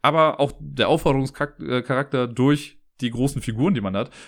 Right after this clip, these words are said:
fand ich einfach echt klasse. Und da hat mir das nichts ausgemacht, dass das ausgewürfelt wird, was man da so macht. Und ich hoffe, dass so war. Vielleicht hat man noch Plättchen gezogen, keine Ahnung, aber mein, meine Erinnerung war es Würfeln. Das ist hier, ich begebe mich hier sehr auf Glatteis, ich weiß schon.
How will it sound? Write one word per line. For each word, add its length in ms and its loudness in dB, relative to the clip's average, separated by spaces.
fand 240 -6
ich 100 -4
einfach 220 -4
echt 220 -8
klasse. 260 -4
Und 140 -8
da 80 0
hat 100 -2
mir 80 -4
das 140 -10
nichts 180 -4
ausgemacht, 460 -6
dass 140 -8
das 300 -12
ausgewürfelt 640 0
wird, 240 -4
was 220 -6
man 240 -6
da 260 -4
so 380 -6
macht. 320 -10
Und 80 -8
ich 80 -8
hoffe, 160 0
dass 140 -2
so 80 -2
war. 100 2
Vielleicht 220 -2
hat 80 -8
man 80 -6
noch 40 -20
Plättchen 280 -2
gezogen, 420 -2
keine 280 2
Ahnung, 280 0
aber 180 -2
mein, 380 -4
meine 240 0
Erinnerung 540 2
war 120 4
es 120 -2
Würfeln. 420 0
Das 140 -20
ist 200 -16
hier, 240 -6
ich 120 -14
begebe 340 -6
mich 140 -10
hier 260 -8
sehr 240 -4
auf 220 -8
Glatteis, 380 -8
ich 140 -14
weiß 140 -8
schon. 140 -16